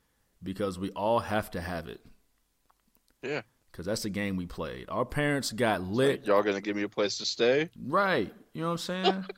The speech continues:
Speaker 2: <laughs>
Speaker 1: Our parents got lit off the Henny one random night in the late eighties, and now we got bills.
Speaker 2: Yeah, no shit.
Speaker 1: I didn't ask for the bills. Pops, put the bush down.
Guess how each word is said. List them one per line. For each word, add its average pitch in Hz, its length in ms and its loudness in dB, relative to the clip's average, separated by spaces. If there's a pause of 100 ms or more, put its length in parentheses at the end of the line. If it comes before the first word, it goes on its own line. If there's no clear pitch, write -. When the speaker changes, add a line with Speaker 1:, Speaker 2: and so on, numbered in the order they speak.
(160)
Speaker 2:
<laughs> - 280 -16
Speaker 1:
Our 151 160 6
parents 185 320 4
got 156 220 8
lit 156 300 6
off 151 320 4
the 117 120 0
Henny 143 540 0 (540)
one 143 360 2
random 151 340 2
night 151 300 0
in 123 160 0
the 117 60 2
late 139 280 4
eighties, 139 440 0 (360)
and 110 100 0
now 139 220 2
we 147 220 6
got 165 320 4
bills. 117 500 6 (920)
Speaker 2:
Yeah, 92 320 -6 (260)
no 110 160 -4
shit. 104 420 2 (240)
Speaker 1:
I - 40 -8
didn't 170 160 2
ask 180 160 6
for 160 80 4
the 147 40 0
bills. 175 460 4 (1300)
Pops, 165 440 2
put 185 180 4
the 165 60 2
bush 180 340 6
down. 135 460 6